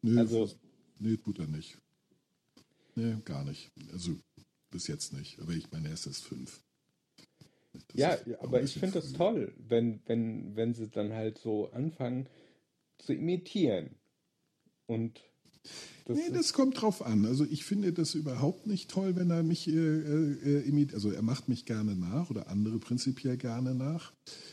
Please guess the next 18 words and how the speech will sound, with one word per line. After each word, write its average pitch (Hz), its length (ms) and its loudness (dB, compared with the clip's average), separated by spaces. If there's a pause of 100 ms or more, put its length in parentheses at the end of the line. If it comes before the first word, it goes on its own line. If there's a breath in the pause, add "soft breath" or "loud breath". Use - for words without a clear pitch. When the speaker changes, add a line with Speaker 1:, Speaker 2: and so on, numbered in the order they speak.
(200 loud breath)
Speaker 1:
ähm, 117 420 6
was 113 160 0
ich 110 100 0
in 117 60 4
der 110 140 6
Regel 120 300 10
mit, 113 300 2
äh, 110 420 4 (460)
mit 107 160 -4
einem 127 220 4
einzigen 120 420 2
Satz 104 360 -2
kontere. 123 640 2 (760 loud breath)
„Ich 117 320 0
will 143 220 8
keinen 120 400 2
Nachtisch 107 600 -4
mehr.“ 80 340 -6